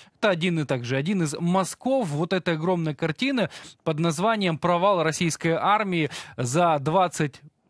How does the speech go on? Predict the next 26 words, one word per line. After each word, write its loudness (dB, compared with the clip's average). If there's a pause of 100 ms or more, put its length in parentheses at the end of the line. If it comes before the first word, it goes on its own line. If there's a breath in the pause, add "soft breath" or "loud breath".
слишком -2
лет -2
правления 0
Владимира -2
Путина. -12 (360 loud breath)
Но 2
не, 2
не 0
об 2
этом 0
сейчас, 0
эта -2
тема -2
чуть -8
позже -4
будет -4
звучать -4
в -12
нашем -4
эфире, -2
о -4
том, -4
как -6
разваливалась -2
российская -6
армия. -6